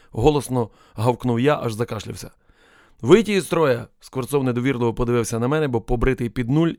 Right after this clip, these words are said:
і дико затягнутий ремнем, я більше нагадував сачок для риби, аніж культурного діяча. "Чим докажеш?"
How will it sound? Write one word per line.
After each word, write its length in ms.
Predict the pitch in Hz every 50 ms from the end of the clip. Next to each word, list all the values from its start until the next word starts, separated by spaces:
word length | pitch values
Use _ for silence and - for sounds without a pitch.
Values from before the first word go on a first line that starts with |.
| _
і 80 | - 127
дико 280 | 117 117 139 - 131
затягнутий 520 | 113 110 110 - 131 110 113 113 107 123 120
ремнем, 420 | 120 120 131 143 156 170 165 143 - - - - - - -
я 160 | - - 120 113
більше 280 | 110 139 147 147 147
нагадував 460 | 135 127 120 131 131 127 123 120 113
сачок 340 | - - 135 - - 143 113
для 140 | 104 113 113
риби, 240 | 113 110 104 110 - -
аніж 220 | 117 113 107 -
культурного 480 | - 123 107 - - 131 120 120 110 110
діяча. 400 | 107 113 110 107 - 123 110 - _ _ _ _ _ _ _ _ _ _ _ _ _ _
"Чим 240 | - - 127 123 120
докажеш?" 540 | 131 - - 185 165 120 107 - - -